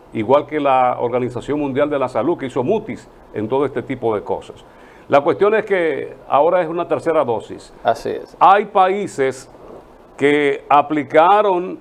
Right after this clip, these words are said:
Speaker 1: óigame, Israel, que fue uno de los primeros países en vacunar toda su población, o prácticamente la mayoría de la población, igual que Inglaterra,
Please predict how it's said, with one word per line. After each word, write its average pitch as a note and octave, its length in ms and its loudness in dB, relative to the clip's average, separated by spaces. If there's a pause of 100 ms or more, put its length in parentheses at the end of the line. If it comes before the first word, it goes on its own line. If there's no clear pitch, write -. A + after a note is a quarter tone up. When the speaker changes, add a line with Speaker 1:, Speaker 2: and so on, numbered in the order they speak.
(160)
Speaker 1:
óigame, C3 640 2 (260)
Israel, F3 720 2
que C#3 140 -6
fue D3+ 200 0
uno G3 140 0
de G3 80 2
los F#3+ 140 0
primeros D#3+ 440 -2
países C3+ 640 -2 (520)
en C3 200 2
vacunar C#3 500 2
toda E3+ 240 0
su D#3 180 -4
población, D3+ 580 0
o C3 180 0
prácticamente E3+ 760 -2
la D#3 140 2
mayoría C#3 540 -2
de F3+ 100 0
la D3+ 120 2
población, B2+ 640 -2 (400)
igual C#3 280 2
que D#3 100 -4
Inglaterra, C3 840 0